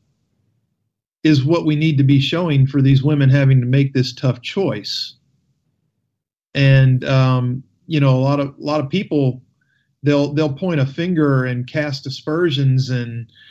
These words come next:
uh, you know, that's, that's not, I don't, I don't think that's the way to go. And, uh, you know, I might have at one point when I was, like what you were saying, young and dumb and didn't know better, but,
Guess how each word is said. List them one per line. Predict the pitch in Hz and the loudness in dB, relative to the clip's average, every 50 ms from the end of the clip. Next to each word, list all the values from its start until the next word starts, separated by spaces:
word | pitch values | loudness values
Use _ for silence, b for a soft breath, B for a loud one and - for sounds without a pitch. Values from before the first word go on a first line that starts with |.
| B B B B - | B B B B -6
uh, | 131 | -6
you | 131 143 175 175 165 | -4 -4 -4 -4 -4
know, | 165 165 165 | -2 -2 -2
that's, | 160 165 170 165 - - - - | -2 -4 -6 -8 -10 -14 -18 -10
that's | - 180 185 196 - - | -6 -6 -6 -6 -6 -8
not, | 190 190 185 - | -8 -8 -8 -8
I | 175 | -8
don't, | 196 143 - - _ _ _ _ _ _ | -8 -8 -10 -12 _ _ _ _ _ _
I | - 165 | -10 -10
don't | 170 170 - | -10 -6 -4
think | 185 175 147 | -6 -4 -2
that's | 180 175 143 - | -4 -4 -4 -4
the | - 170 | -2 0
way | 160 160 165 | 0 2 2
to | 165 160 | 2 2
go. | 147 147 147 147 170 185 170 147 139 135 | 2 2 2 2 2 2 2 2 0 0
And, | 135 131 131 131 135 135 135 135 135 131 131 | -2 -2 0 2 2 4 4 4 2 0 -2
uh, | 143 147 147 - | -4 -8 -10 -8
you | - - 160 160 | -6 -4 -2 -2
know, | 165 165 | -2 -2
I | 165 165 | -2 -4
might | 170 170 170 185 196 - | -4 -4 -4 -4 -6 -6
have | 143 185 190 202 180 170 | -8 -8 -8 -6 -6 -6
at | 147 156 | -6 -6
one | 165 165 165 156 | -6 -6 -8 -8
point | 139 - 185 196 190 170 143 - | -8 -10 -10 -10 -10 -12 -10 -6
when | 143 147 147 143 | -2 -2 0 0
I | 143 147 | 0 0
was, | 143 139 143 147 139 135 - - | 0 0 0 0 0 -2 -4 -4
like | 147 143 143 135 139 | -2 -2 -2 -2 -2
what | 156 151 - | -4 -4 -4
you | 151 175 | -4 -4
were | 190 165 | -2 -4
saying, | 135 - 143 135 135 135 135 | -4 -2 -2 0 2 2 4
young | 139 151 151 151 | 2 2 0 -2
and | 143 139 135 | 0 0 0
dumb | 135 151 160 180 175 160 147 | 0 0 -2 -4 -4 -2 0
and | 135 135 135 | 0 2 2
didn't | 143 139 135 131 | 0 0 0 0
know | 131 151 202 220 | 0 0 0 -2
better, | 151 143 117 117 123 123 120 | -2 -2 -2 -2 -2 -4 -4
but, | 120 127 170 - 127 | -4 -4 -4 -4 -6